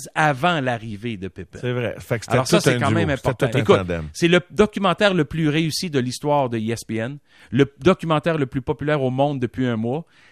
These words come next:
Speaker 1: Ça fait des audiences de cinq point six millions par épisode en moyenne. C'est, c'est immense pour un documentaire.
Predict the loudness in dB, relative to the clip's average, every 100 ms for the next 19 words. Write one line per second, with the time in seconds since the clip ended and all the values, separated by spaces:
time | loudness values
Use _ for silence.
0 | -6 0 2 2 0 0 0 0 0 0
1 | -2 -4 -2 -2 -2 -4 -4 -4 -8 -6
2 | -4 -4 -4 0 0 0 -4 -4 -2 -2
3 | -2 -2 -2 -2 -4 -8 _ -16 -8 -4
4 | -4 -6 -12 -14 -10 -6 -4 0 0 0
5 | -6 -4 -2 -2 -4 -2 -4 -4 -6 -8